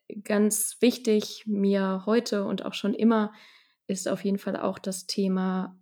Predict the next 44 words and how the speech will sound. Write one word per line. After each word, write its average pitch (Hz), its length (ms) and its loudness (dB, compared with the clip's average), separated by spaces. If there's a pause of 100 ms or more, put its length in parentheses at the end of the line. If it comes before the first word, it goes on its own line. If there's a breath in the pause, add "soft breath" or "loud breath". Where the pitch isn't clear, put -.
Vertrauen 208 800 0
und 190 220 0
sich - 380 -4
aufeinander 190 440 0
verlassen 202 400 0
können 185 280 -2
im 185 440 -4 (100)
beruflichen 202 540 -4
und 175 100 -4
im 185 80 -4
privaten. 202 640 0 (500 loud breath)
Und 180 400 -6
das 175 200 -6
wäre 185 100 -4
mit 175 100 -4
Sicherheit 180 280 -6
auch 165 120 -6
was - 280 -6 (240)
erwähnt 202 340 4
werden 196 200 -2
würde. 190 300 -4 (420 loud breath)
Und 269 180 8
zu 269 120 2
guter 226 240 6
Letzt, - 460 4 (340)
also, 214 680 6
äh, - 240 -6
wer 214 260 6
mich 214 180 4
kennt, 233 360 6
weiß 214 260 4
es 247 120 2
auf 240 140 -2
jeden 226 220 2
Fall 220 340 4
und 202 160 0
das 202 140 -2
wird 214 160 0
hoffentlich 208 360 0
auch 208 80 0
wieder 208 160 2
in 208 60 2
Nicht-Corona-Zeiten 208 760 0
können, 208 320 2